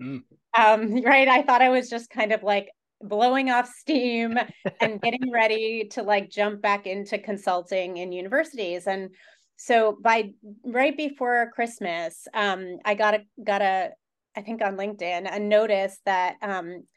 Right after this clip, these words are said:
Speaker 2: an organization called the Ed three dao was hiring an instructor, an A I instructor, to teach high school students.
Speaker 1: Hmm.
Speaker 2: And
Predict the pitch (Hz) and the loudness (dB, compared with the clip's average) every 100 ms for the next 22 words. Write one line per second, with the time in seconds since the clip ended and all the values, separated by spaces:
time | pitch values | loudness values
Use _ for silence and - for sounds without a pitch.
0 | _ _ - 220 220 247 247 208 208 202 | _ _ -8 -2 -2 -2 -2 -4 -4 -4
1 | 196 190 - 202 202 220 233 240 202 180 | -4 -4 -2 -4 -4 -10 -8 -2 0 0
2 | 180 185 190 190 - 208 208 208 196 190 | 0 0 -2 -4 -2 0 2 2 0 0
3 | 196 190 214 202 202 202 202 196 - 175 | -6 -10 -8 -4 -6 -4 -4 -4 -6 -6
4 | 190 180 185 185 170 180 - 156 - 156 | -6 -4 -4 -2 -2 -6 -8 -10 -10 -10
5 | 143 160 _ _ _ _ _ _ _ - | -10 -12 _ _ _ _ _ _ _ -10
6 | 214 - 262 240 - - _ _ _ _ | -10 -6 -8 -8 -12 -20 _ _ _ _
7 | 226 208 - 180 175 - - - - 202 | -10 -10 -10 -14 -14 -20 -20 -20 -20 -20
8 | _ _ _ _ 160 180 220 208 | _ _ _ _ -8 -2 0 0